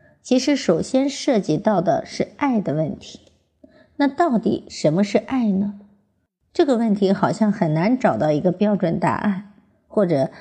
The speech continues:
很难三言两语地给出一个确切的解释。在这里，我们要提到一部波兰的爱情文艺电影《情戒》。在这部电影中，我们可以看到一个偷窥的小男孩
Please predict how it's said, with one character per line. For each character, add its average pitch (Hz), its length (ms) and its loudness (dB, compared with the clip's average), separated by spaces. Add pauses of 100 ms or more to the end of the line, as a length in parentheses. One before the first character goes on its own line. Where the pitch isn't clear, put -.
(140)
很 165 180 2
难 160 180 2
三 247 220 0
言 214 180 2
两 202 260 2
语 196 140 2
地 175 180 0
给 160 240 0
出 247 200 -2
一 220 100 2
个 190 160 2
确 202 240 0
切 190 160 0
的 170 140 2
解 - 200 -4
释。 - 280 -10 (720)
在 285 120 0
这 277 160 2
里， 196 280 2 (240)
我 180 120 2
们 190 160 2
要 240 140 0
提 - 220 0
到 254 180 0
一 202 140 2
部 202 180 2
波 247 300 0
兰 185 240 2
的 180 80 2
爱 233 260 0
情 170 300 0
文 170 200 2
艺 233 120 2
电 220 260 0
影 135 140 -4 (100)
《情 156 300 -2
戒》。 208 160 0 (1400)
在 294 140 2
这 330 160 2
部 208 240 2
电 262 240 2
影 160 240 0
中， 233 260 0 (120)
我 202 120 2
们 180 140 2
可 233 140 0
以 214 120 4
看 190 380 0
到 165 320 -4 (360)
一 262 160 2
个 262 160 2
偷 285 340 -2
窥 277 280 0
的 220 140 2
小 185 220 0
男 156 200 2
孩 - 400 -6